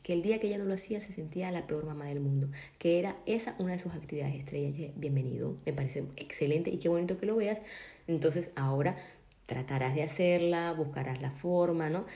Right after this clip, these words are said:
Entonces, ¿por qué? Porque la idea es que vivamos en paz, con tranquilidad,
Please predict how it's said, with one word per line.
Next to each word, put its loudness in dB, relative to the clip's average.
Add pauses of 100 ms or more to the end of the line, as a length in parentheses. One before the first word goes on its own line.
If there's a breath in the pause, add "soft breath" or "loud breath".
(220 loud breath)
Entonces, -4 (400)
¿por 6
qué? 0
Porque -2
la 2
idea 6
es -4
que -2 (200)
vivamos 0 (200)
en -2
paz, -4
con -2
tranquilidad, -4